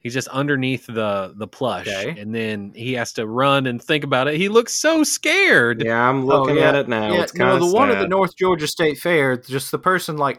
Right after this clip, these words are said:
Speaker 2: operating the table is just kinda, like, holding the rat and petting it and then cuts him loose onto the wheel. It's, there's, <laughs> there's no, like,
Speaker 1: No, I need
Speaker 2: trapped
Speaker 1: him to
Speaker 2: rat
Speaker 1: be like,
Speaker 2: scenario.
Speaker 1: every time the rat runs in the hole, he picks him out of it, gives him a big treat.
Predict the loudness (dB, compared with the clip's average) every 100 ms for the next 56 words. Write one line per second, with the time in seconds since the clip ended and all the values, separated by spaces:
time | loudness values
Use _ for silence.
0 | 0 0 2 0 0 -4 -6 -4 -4 -4
1 | -6 -8 -8 -10 -4 -4 -4 -6 -4 -2
2 | -2 -4 -4 -4 -4 -4 -8 -12 -6 -4
3 | -4 -6 -12 -14 -16 -8 -8 -6 -12 -10
4 | -8 -8 -10 -10 -8 -8 -8 -14 -14 -12
5 | -14 -16 _ _ -20 -20 _ -6 -4 -4
6 | -4 -6 -6 -6 -6 -14 -20 -20 -6 -2
7 | 0 0 2 2 2 4 4 2 2 2
8 | 4 2 4 4 4 4 4 2 4 4
9 | 4 4 2 0 -6 -6 -8 -6 0 2
10 | 2 0 2 2 2 0 -6 -2 0 2
11 | 0 2 0 0 -2 0 2 2 0 -2
12 | -6 -4 -4 -4 -2 2 2 0 -6 -10
13 | -4 -4 -2 -4 -4 -2 -2 -2 -6 -4
14 | -4 -8